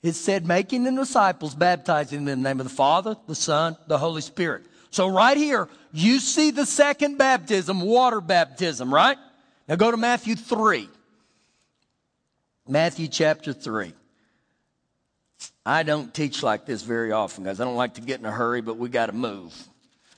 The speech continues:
Matthew three, verse number eleven. Listen to this.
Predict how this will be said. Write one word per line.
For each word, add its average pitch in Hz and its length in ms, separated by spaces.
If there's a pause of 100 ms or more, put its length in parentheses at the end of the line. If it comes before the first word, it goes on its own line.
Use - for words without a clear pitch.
Matthew 208 480
three, 196 460
verse 165 340
number 175 240
eleven. 151 480 (1400)
Listen 143 320
to 139 80
this. 110 500